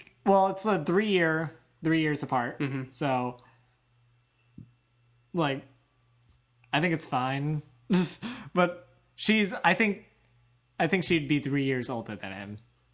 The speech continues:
Speaker 1: in any case, <laughs> so, yeah.
Speaker 2: Well, 'cause that maybe is coming up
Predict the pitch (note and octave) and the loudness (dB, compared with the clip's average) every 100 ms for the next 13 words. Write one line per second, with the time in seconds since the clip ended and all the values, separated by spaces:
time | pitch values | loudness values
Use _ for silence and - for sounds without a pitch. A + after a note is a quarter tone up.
0 | _ D3+ B2 A2+ G#2 G#2+ G#2 - D3 - | _ -8 -6 -8 -10 -10 -8 -8 -6 -2
1 | F3 G#3 F3+ D3 - _ _ _ _ _ | 2 2 0 -2 -14 _ _ _ _ _
2 | _ _ _ _ _ _ _ _ - B2 | _ _ _ _ _ _ _ _ -8 -8
3 | - - _ _ _ _ _ - - E3 | -8 -18 _ _ _ _ _ -10 -4 0
4 | E3 F3 F#3+ E3 - - _ _ _ _ | 2 4 4 2 -2 -20 _ _ _ _
5 | D#3 C#3+ C#3 C3+ - D3+ C3+ B2+ A#2+ | 0 2 0 -4 -4 0 0 0 -4